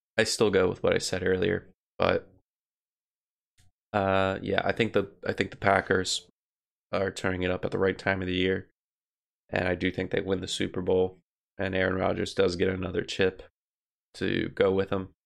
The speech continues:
and go into that Hall of Fame, build onto that resume. So yeah, that would conclude my N F L news.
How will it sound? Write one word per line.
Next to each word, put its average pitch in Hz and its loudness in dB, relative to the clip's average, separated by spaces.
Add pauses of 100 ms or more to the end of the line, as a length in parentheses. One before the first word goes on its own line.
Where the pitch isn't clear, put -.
(600)
and 92 -4
go 95 2
into 92 2
that 90 2
Hall 95 0
of 92 -8
Fame, 95 -2 (420)
build 95 2
onto 95 0
that 92 0
resume. 95 2 (2750)
So - 0
yeah, 90 4 (240)
that 101 4
would 98 -4
conclude 101 -4
my 92 -6
N 95 -2
F - -12
L 101 4
news. 101 -4